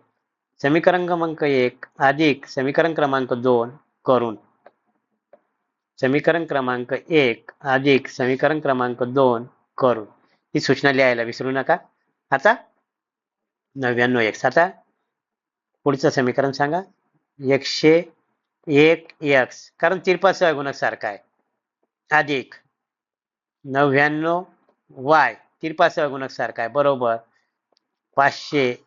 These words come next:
एक, समीकरण क्रमांक दोन. चला मित्रांनो, आता समीकरण क्रमांक दोन आपल्याला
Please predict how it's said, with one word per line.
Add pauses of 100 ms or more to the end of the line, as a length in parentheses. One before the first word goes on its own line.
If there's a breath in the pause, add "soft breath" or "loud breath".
एक, (100)
समीकरण
क्रमांक
दोन. (880)
चला (260)
मित्रांनो,
आता (120)
समीकरण
क्रमांक
दोन (400)
आपल्याला